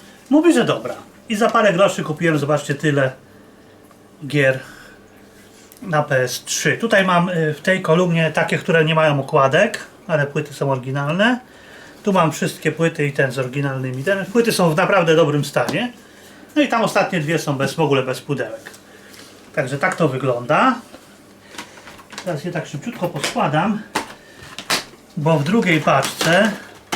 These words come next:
też za nieduże pieniążki,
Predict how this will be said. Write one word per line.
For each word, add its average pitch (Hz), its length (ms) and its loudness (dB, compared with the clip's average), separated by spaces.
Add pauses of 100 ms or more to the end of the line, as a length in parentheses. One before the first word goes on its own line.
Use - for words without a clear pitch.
(1600)
też 185 180 2
za 160 140 2
nieduże 156 400 2
pieniążki, 156 720 2